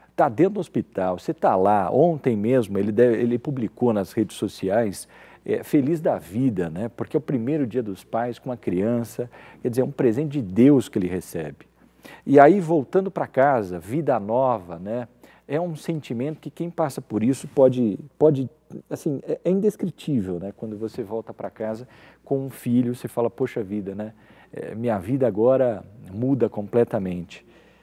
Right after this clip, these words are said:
Só que essa vida mudou, e mudou de uma forma trágica, porque ele voltou pra casa, é, e simplesmente, por algum motivo que tem que ser esclarecido, o veículo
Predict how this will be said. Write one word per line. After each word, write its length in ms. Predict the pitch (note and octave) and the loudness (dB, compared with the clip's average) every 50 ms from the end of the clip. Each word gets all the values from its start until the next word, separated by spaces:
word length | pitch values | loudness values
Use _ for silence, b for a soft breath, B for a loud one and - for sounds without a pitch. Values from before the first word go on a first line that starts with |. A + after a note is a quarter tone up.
| b b b | b b b
Só 180 | - - - C#3+ | -10 -2 0 0
que 140 | B2+ - D3+ | 2 2 0
essa 380 | C3+ - - D#3+ C3+ A#2 G#2 | -2 2 4 6 6 6 6
vida 640 | F2+ E2+ F#2 A2 C3 C#3+ C3 C3+ C3+ A2+ F#2+ E2+ D#2+ F#2+ - _ _ _ _ _ _ _ - | 4 0 -4 -4 -4 -4 -2 0 0 0 -2 -4 -8 -16 -20 _ _ _ _ _ _ _ -10
mudou, 520 | A2 B2 C#3 B2+ B2 A#2+ A#2 A2 A#2 A2+ _ _ _ _ _ _ _ _ b b b b b b | -8 -8 -6 -2 0 0 0 0 -2 -6 _ _ _ _ _ _ _ _ b b b b b b
e 80 | A2+ | -8
mudou 260 | A2+ A2 A2 F#2 G#2+ G#2 | -6 -6 -4 -2 -2 -4
de 100 | F2+ G#2 | -4 -4
uma 140 | A2+ G#2+ | -6 -8
forma 300 | G2+ - - G2+ G2+ A2 | -8 -6 -6 -4 -4 -4
trágica, 640 | A2 - - B2 G#2+ G2+ G#2 G2+ F#2 F#2 - - F#2 | -6 -4 -4 -4 -2 -2 -4 -6 -8 -10 -12 -14 -14
porque 280 | - - G2 - - - | -12 -12 -14 -12 -8 -6
ele 120 | G2+ G2+ | -6 -6
voltou 420 | G2 G2+ G#2+ G2+ F#2 - - G2+ F2+ | -4 -2 -2 -2 -2 -4 -6 -6 -4
pra 160 | - A2 G2 | -4 -4 -6
casa, 540 | - - G#2+ G2+ G2+ A2 A2+ A#2 C3+ D3 b b b b b b b b b b - | -4 -2 -2 0 0 -2 -2 -4 -8 -12 b b b b b b b b b b -4
é, 340 | A2+ A2 G#2+ G#2 G#2 - - | -2 2 2 2 2 0 -4
e 140 | - A2+ G#2+ | -6 -8 -8
simplesmente, 760 | - - - C3 B2 C#3+ C#3 G#2+ G2+ B2 B2+ C3+ C3+ - D#3 | -8 -8 -10 -8 -6 -4 -6 -4 -4 -4 -4 -4 -6 -8 -14
por 360 | - _ _ - D3 C#3 B2+ | -16 _ _ -6 0 2 4
algum 240 | A#2+ A#2+ A2 A2+ A2+ | 4 4 2 -2 -2
motivo 460 | A2+ A2+ G#2+ - - - A#2 G#2+ G#2+ | -2 -2 -2 -2 -4 -4 -4 -4 -4
que 140 | G#2+ - G#2+ | -6 -10 -12
tem 240 | - - A#2 A2+ G2 | -8 -6 -6 -6 -6
que 80 | - | -8
ser 100 | - - | -6 -6
esclarecido, 800 | G#2 F#2+ - - A#2 A2 G#2+ A#2 G#2+ - - - C#3+ E3 E3 G3 | -6 -6 -4 -2 0 0 2 0 -2 -4 -6 -6 -6 -6 -6 -6
o 80 | F3+ D3+ | -8 -4
veículo 480 | B2+ B2+ A#2 A#2+ A2+ - - A#2+ G2+ | -2 0 0 0 -2 -4 -6 -8 -8